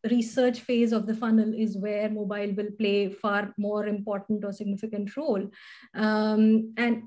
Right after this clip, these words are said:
then in an F M C G, there are parallel journeys, both online and offline, which keep intersecting. Um, in, in probably a tech app,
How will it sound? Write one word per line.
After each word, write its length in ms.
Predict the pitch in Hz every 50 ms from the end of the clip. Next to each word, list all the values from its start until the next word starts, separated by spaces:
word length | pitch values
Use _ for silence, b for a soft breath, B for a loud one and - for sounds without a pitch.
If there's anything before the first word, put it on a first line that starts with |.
| -
then 260 | 226 226 233 240 240 233
in 180 | 233 233 233
an 140 | 233 226 226
F 180 | 233 240 240 269
M 120 | 262 254
C 180 | 254 254 233 220
G, 80 | 233
there 160 | 220 226 226
are 80 | 226 226
parallel 460 | - 226 220 214 214 226 226 226 226
journeys, 560 | 220 226 226 220 220 220 220 208 196 190 -
both 320 | - - 196 202 214 202 226
online 360 | 214 202 208 208 214 208 208
and 120 | 208 208
offline, 400 | 208 202 202 - 220 214 208 214
which 160 | 214 220 - -
keep 200 | 226 220 220 220
intersecting. 680 | 220 220 233 247 - - 233 226 - - - - 175 _ _ B B B B B B B
Um, 640 | - 202 202 196 196 190 196 196 190 196 - - -
in, 280 | 233 226 233 226 226 220
in 440 | 226 233 226 226 226 220 220 - -
probably 480 | 247 233 226 214 233 220 226 233 240 233
a 80 | 226
tech 320 | 226 - 233 220 220 - -
app, 380 | 214 208 233 240 208 214 -